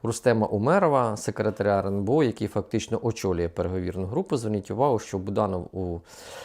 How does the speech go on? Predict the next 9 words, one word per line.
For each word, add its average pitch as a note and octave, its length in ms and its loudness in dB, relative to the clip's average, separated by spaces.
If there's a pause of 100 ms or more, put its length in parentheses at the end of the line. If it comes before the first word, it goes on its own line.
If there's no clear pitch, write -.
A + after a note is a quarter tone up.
(140)
Сполучених A#2 460 2
Штатах G2+ 340 0
Америки B2+ 460 2
разом G#2 320 2
з F2+ 40 -2
Арахамією, C3+ 640 2
але G#2 160 2
доповідає F#2+ 600 2
Умеров. A2 600 2